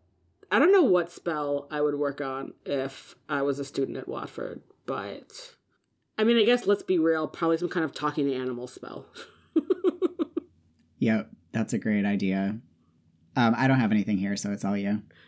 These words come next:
Speaker 1: Uh, all right, so I just have a few things, which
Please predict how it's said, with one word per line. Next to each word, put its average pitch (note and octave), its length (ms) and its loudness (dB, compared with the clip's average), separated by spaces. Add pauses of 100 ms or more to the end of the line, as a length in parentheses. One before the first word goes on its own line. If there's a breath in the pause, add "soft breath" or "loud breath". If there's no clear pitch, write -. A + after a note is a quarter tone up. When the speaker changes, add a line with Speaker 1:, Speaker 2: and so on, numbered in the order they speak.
(160 soft breath)
Speaker 1:
Uh, A#3+ 280 4
all A#3 100 4
right, G#3+ 280 0
so F3 960 0
I G#3+ 60 0
just A3 100 -2
have A#3 80 0
a G#3+ 40 -6
few C4 300 0
things, D#3+ 720 -4
which F3+ 500 -2